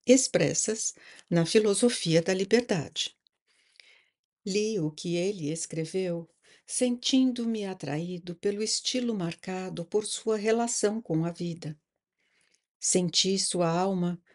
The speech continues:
como um ser que, com acuidade, tanto herdada quanto aprendida, devia atentar a tudo o que a vida cultural de sua época produzira. Porém, tendo sempre a seguinte sensação,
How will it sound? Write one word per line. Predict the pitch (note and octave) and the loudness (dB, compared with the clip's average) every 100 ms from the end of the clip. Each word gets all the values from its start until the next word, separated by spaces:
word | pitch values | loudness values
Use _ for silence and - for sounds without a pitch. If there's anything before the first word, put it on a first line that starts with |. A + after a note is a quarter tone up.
| _ _ | _ _
como | G#3+ G#3+ | 2 4
um | A3+ | 6
ser | A3+ - B3 B3 - | 6 10 10 10 4
que, | - G#3 G3 F#3 F#3 | -2 0 2 0 -2
com | - G3 F#3+ - | -2 0 0 0
acuidade, | A3+ C4 D4 C4 A3+ E3+ D3+ D3 - D#3+ - _ _ _ - | -2 2 6 6 6 4 4 0 -2 -4 -8 _ _ _ 4
tanto | D#3+ D#3 | 4 6
herdada | D#3 D3+ D3+ E3 G3 F3 D#3 | 4 4 2 2 2 2 0
quanto | - E3 E3+ F#3+ D3 | 4 4 6 4 2
aprendida, | D3+ D#3+ D#3+ D3+ E3 F#3+ D#3+ E3+ - _ _ _ _ - | 2 2 2 2 2 -2 -2 -4 -8 _ _ _ _ 6
devia | A3+ G#3+ A#3 A#3 A3+ | 6 6 4 6 4
atentar | A3+ G#3+ G3+ G3 G#3 G#3 | 2 2 0 0 0 0
a | G3 - | -2 -4
tudo | A#3 D4 D4 A#3+ | -2 -2 -2 -4
o | |
que | - | -2
a | G3+ | -4
vida | G3 G#3+ G#3+ G#3 | -2 -2 -2 -2
cultural | - F#3 - F#3 F3+ G#3 | -2 -4 -2 0 0 0
de | G3+ F#3 | -2 -2
sua | - E3+ E3 | 0 2 2
época | E3+ F3+ F#3 F#3+ G3 | 2 0 -2 -6 -4
produzira. | F#3+ G3+ G3 G#3 G3+ D#3 D3 E3 - _ _ - _ _ - | -2 -2 -2 -2 -2 0 0 -4 -10 _ _ -20 _ _ -2
Porém, | E3 D#3 D#3+ F#3 F3 _ _ _ _ _ | 2 6 6 2 -4 _ _ _ _ _
tendo | B3+ B3+ B3 | 4 4 4
sempre | - - B3 C4 C4 B3+ B3+ B3 - | 4 6 8 8 6 4 2 0 0
a | |
seguinte | A#3+ - A#3 A3+ A3+ - | 2 4 4 4 2 2
sensação, | A3 A3+ A3+ A3+ - - D3+ | 2 2 2 0 0 0 -2